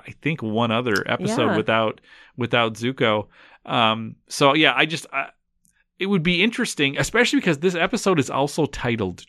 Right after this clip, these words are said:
Speaker 1: Jet.
Speaker 2: <laughs> Mm-hmm.
Speaker 1: I'm just, I would be shocked if we don't, it's such a cool character,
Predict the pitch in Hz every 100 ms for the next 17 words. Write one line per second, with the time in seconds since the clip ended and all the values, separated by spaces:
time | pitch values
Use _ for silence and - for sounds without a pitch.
0 | - - 92 - - _ _ - 190 190
1 | 175 185 _ _ _ _ - - _ -
2 | - _ _ _ _ 143 165 160 165 143
3 | 160 202 165 165 - 175 196 220 - -
4 | _ _ _ - 147 - 151 139 139 156
5 | - 160 156 - 190 190 175 - 185 -
6 | 151 160 165